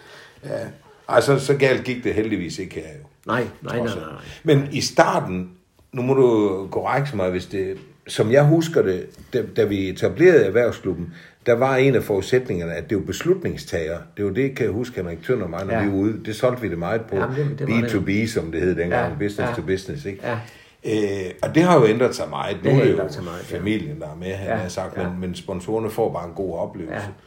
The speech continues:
Speaker 2: altså, og, oprindeligt var det noget med netværk, ikke?
Speaker 1: Ja.
Speaker 2: At man skulle kunne
Speaker 1: Ja.
Speaker 2: dyrke sit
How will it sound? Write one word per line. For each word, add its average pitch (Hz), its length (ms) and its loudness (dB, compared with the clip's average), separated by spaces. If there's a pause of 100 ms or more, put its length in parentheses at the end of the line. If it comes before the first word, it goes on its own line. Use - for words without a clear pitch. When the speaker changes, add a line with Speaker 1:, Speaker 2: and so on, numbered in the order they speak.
(180)
Speaker 2:
altså, 110 180 -6
og, 110 340 -4
oprindeligt 123 440 4
var 110 80 0
det 104 120 -4
noget 110 160 0
med 110 100 0
netværk, 90 480 -8
ikke? 95 240 -14
Speaker 1:
Ja. 101 120 4 (400)
Speaker 2:
At 90 180 -14
man 95 140 -10
skulle - 320 -6
kunne 90 220 -6
Speaker 1:
Ja. - 160 -2
Speaker 2:
dyrke 95 180 -6
sit 82 320 -14